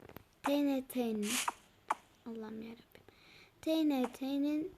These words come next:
ne işe yaradığını göreceğiz. Ben bazılarını kendim gördüm, bazılarını da, yani, bir yerlerden deneyerek, işte kardeşimden, youtuberlardan falan gördüm. İlk önce arkadaşlar, duyduğum kadarıyla buraları bir kazıyoruz.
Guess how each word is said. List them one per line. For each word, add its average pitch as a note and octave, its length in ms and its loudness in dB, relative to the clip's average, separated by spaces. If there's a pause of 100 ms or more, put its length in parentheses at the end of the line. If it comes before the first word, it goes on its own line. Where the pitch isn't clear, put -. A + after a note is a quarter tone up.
(160)
ne C#4+ 160 4
işe C4 200 2
yaradığını A#3+ 540 2
göreceğiz. G3 460 -2
Ben C#4 200 4
bazılarını A#3+ 540 4
kendim A3 420 0
gördüm, C4+ 520 2
bazılarını G#3 680 0
da, C4 200 -2 (800)
yani, A#3 220 -4 (240)
bir C#4 80 4
yerlerden B3+ 720 2
deneyerek, B3 600 4 (100)
işte G#3 280 -8
kardeşimden, G#3 840 -2
youtuberlardan G#3+ 800 -2
falan G#3 360 -4
gördüm. F#3+ 400 -2 (720)
İlk - 280 0
önce A#3+ 380 2
arkadaşlar, A#3 540 -4
duyduğum C4+ 340 -2
kadarıyla G#3+ 580 0
buraları G#3 540 12
bir B3+ 180 0
kazıyoruz. G3 840 -4